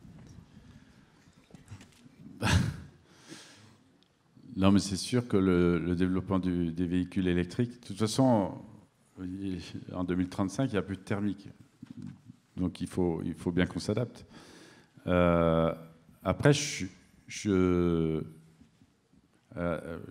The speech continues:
je suis pas sûr que l'électrique soit la solution finale.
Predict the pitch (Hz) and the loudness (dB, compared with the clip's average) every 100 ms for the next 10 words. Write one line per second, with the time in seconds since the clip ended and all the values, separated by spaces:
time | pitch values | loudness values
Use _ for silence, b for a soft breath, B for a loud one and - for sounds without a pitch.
0 | 87 - 92 - 101 98 101 - 143 - | -14 -10 -10 -6 -2 0 0 0 0 2
1 | 98 92 90 - 123 - 95 87 82 - | 4 4 0 -2 -6 0 4 4 2 0
2 | 82 78 - 82 78 71 69 64 64 - | -4 -4 -4 -4 -2 -2 -4 -6 -12 -16
3 | - _ _ - 85 113 78 | -20 _ _ -10 -6 -4 -6